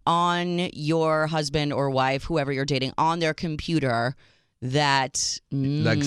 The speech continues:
Speaker 2: snooping.
Speaker 1: well, there's
Speaker 2: No?
Speaker 1: some snooping.
Speaker 2: Yeah.
Speaker 1: I mean, obviously, I think there was some snooping that went on
Speaker 2: Uh-huh.
Speaker 1: here, but what she found when she snooped is a problem, too. Which is worse, the snooping or what she found when she was snooping? So when we come back, we're gonna go to a listener email. This one actually comes from Chicago.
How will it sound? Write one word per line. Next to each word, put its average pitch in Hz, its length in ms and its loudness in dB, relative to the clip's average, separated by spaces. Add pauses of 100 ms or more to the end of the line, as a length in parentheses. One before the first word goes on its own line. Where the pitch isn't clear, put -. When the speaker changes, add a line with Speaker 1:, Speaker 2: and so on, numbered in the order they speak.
(120)
Speaker 2:
snooping. 104 600 2 (180)
Speaker 1:
well, 220 400 2
there's 208 160 0
Speaker 2:
No? 123 80 6
Speaker 1:
some 202 120 2
snooping. 156 580 2
Speaker 2:
Yeah. 127 240 6 (160)
Speaker 1:
I 226 80 2
mean, 240 140 0
obviously, 208 680 2
I 151 60 4
think 156 180 -2
there 156 120 2
was 143 100 2
some 151 140 2
snooping 170 360 0
that 175 100 2
went 180 140 4
on 185 120 4
Speaker 2:
Uh-huh. 165 100 4
Speaker 1:
here, 190 100 4
but 175 180 2
what 165 120 -2
she 196 160 -2
found 180 320 0
when 165 100 2
she 175 200 0
snooped 220 600 -2 (300)
is 165 180 0
a 151 60 -2
problem, 147 420 0
too. 139 240 -2
Which 185 220 -2
is 180 120 2
worse, 170 300 2
the - 120 -2
snooping 240 720 0 (340)
or 175 160 4
what 165 160 0
she 180 160 -2
found 151 320 0
when 143 100 2
she 143 160 -2
was 123 200 0
snooping? 120 560 0
So 135 480 0 (240)
when 175 160 4
we 196 100 2
come 196 220 0
back, 165 200 4
we're 165 120 -2
gonna 175 140 2
go 160 100 2
to 151 120 2
a 143 40 2
listener 143 520 0
email. 135 320 2
This 147 180 -2
one 143 120 2
actually 131 300 0
comes 131 200 -2
from 123 140 -4
Chicago. 131 600 0